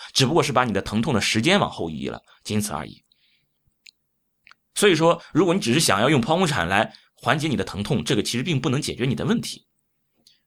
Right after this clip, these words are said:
嗯，再一个就是说，你要给他一个很好的一个未来，就是说，当你生出来那一刻，这个我也是跟，跟我们以前的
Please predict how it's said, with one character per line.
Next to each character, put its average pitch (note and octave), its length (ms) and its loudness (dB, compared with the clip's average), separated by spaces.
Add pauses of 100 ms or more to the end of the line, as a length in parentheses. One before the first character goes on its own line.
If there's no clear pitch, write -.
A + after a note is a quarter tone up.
(1040)
嗯， C3 140 -6 (120)
再 B3 180 4
一 D#3+ 80 2
个 B2+ 80 2
就 B2+ 140 2
是 A2+ 60 2
说， A#2+ 340 0 (160)
你 B2+ 100 0
要 D3+ 100 4
给 D3+ 140 -4
他 C3 140 -4
一 C3+ 100 0
个 C#3 320 0 (300)
很 - 200 0
好 G2 160 0
的 G#2+ 80 0
一 A2+ 60 2
个 C3 80 2
未 D3 140 2
来， F#2+ 180 -2
就 F#3+ 140 0
是 C#3 60 2
说， C#3 220 0 (280)
当 G3+ 180 2
你 A2 80 2
生 A3+ 260 4
出 A3 120 -2
来 A#2 80 4
那 G2+ 100 2
一 F#2 100 -2
刻， - 360 -6 (200)
这 E3+ 200 4
个 G2+ 180 2
我 A#2 300 2
也 G#2 60 4
是 G#2 100 -6
跟， C3 340 0 (280)
跟 B2+ 260 4
我 G2 100 2
们 F#2+ 280 0
以 G#2 100 -2
前 G#2 140 -2
的 - 260 0